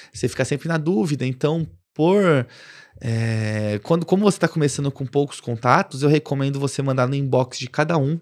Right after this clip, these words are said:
individualmente, ou então você não fazer nem individual e nem lista de transmissão, você criar grupo.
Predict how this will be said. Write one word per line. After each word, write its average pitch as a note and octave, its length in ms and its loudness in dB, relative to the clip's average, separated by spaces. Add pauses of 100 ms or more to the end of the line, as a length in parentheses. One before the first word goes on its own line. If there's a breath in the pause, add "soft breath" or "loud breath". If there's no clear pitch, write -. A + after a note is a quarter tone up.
individualmente, B2+ 960 -4 (500 loud breath)
ou E3 100 -2
então F#3 300 0
você F#3 500 0
não F#3 400 -2
fazer D#3 360 -2
nem F#3+ 140 -2
individual F3+ 540 2
e G#3 40 0
nem F#3+ 140 -2
lista F3+ 240 -2
de E3+ 100 -6
transmissão, E3 520 -4
você C3 300 -6 (180)
criar C3 260 4
grupo. C#3 440 -2